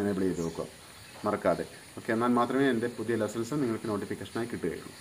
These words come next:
അപ്പോൾ ഞാൻ ഒരു പ്രാവശ്യം കൂടി സ്ലോലി വായിച്ചുകൊണ്ട്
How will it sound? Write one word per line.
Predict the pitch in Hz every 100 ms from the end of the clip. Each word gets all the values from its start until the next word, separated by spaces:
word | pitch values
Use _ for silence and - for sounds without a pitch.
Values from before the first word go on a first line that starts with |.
| - - - -
അപ്പോൾ | 127 175 - - 127
ഞാൻ | 127 131 - 120
ഒരു | 131 135
പ്രാവശ്യം | 135 135 131 135
കൂടി | 135
സ്ലോലി | - 135 147 156 107
വായിച്ചുകൊണ്ട് | 101 98 107 123